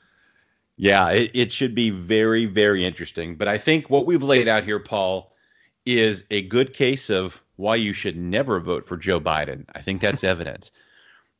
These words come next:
And then a case for President Trump. And voting for President Trump doesn't mean that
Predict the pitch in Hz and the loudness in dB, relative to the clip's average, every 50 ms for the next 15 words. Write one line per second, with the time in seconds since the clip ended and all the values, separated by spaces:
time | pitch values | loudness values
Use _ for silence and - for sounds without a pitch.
0 | _ _ - 139 131 127 123 131 151 160 185 - - 151 135 135 135 - - 95 | _ _ -2 0 0 0 0 0 -2 -4 -4 -6 -4 -4 -4 -4 -4 -10 -14 -16
1 | - - 104 101 101 101 98 98 92 - - 95 92 85 87 85 82 78 73 - | -10 -8 -6 -2 -2 0 0 -2 -2 -2 -2 -2 0 0 -4 -6 -6 -8 -10 -8
2 | - 107 90 65 55 53 - _ - _ _ _ _ _ _ _ _ _ _ _ | -6 -4 -4 -4 -6 -12 -18 _ -20 _ _ _ _ _ _ _ _ _ _ _
3 | _ _ _ _ _ _ _ _ _ _ _ _ _ _ _ - - - 143 135 | _ _ _ _ _ _ _ _ _ _ _ _ _ _ _ -10 -2 0 0 0
4 | 123 123 160 202 262 294 - 156 117 98 117 117 104 92 101 95 92 87 82 - | 2 0 0 -2 -2 -4 -8 -8 -10 -6 -6 -6 -6 -4 -4 -6 -6 -8 -10 -10
5 | - 101 92 90 85 80 - - - 98 - 98 85 78 - 117 113 117 113 120 | -8 -6 -6 -6 -6 -10 -14 -18 -20 -20 -20 -20 -14 -6 -2 0 0 0 0 -4
6 | - 104 101 98 95 95 101 101 101 98 98 98 90 80 78 87 82 82 82 85 | -8 -8 -8 -8 -6 -4 -4 -2 -2 -2 -2 -4 -4 -4 -4 -2 0 0 0 -2
7 | - - - - - | -4 -6 -12 -16 -16